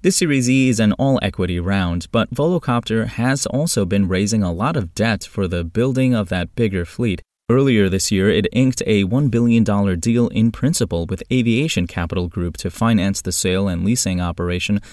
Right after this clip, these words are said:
of Volocopter aircraft. That will mean that it could borrow up to one billion dollars in debt when the time comes. This will kick in only once Volocopter has full aircraft certification.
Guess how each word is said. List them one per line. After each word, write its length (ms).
of 140
Volocopter 760
aircraft. 640
That 180
will 180
mean 360
that 160
it 100
could 240
borrow 360
up 160
to 140
one 300
billion 400
dollars 420
in 200
debt 400
when 240
the 100
time 300
comes. 460
This 180
will 140
kick 240
in 260
only 380
once 300
Volocopter 680
has 300
full 320
aircraft 540
certification. 840